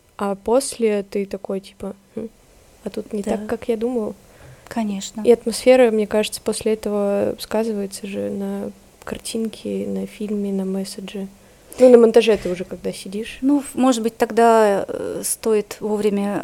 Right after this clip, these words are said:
Speaker 2: бросить, оставить и уйти к другому герою. Например, если ты получаешь, эм, не то, что ты хотел, или герой оказывается не героем, не, не тем героем, который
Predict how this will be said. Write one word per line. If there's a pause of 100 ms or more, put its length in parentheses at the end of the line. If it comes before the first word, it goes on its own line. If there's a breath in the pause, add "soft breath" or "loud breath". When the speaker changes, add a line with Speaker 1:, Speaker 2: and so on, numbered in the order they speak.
(140)
Speaker 2:
бросить,
оставить
и
уйти
к
другому
герою.
Например,
если
ты
получаешь,
эм,
не
то,
что
ты
хотел,
или
герой (800)
оказывается
не
героем,
не,
не
тем
героем,
который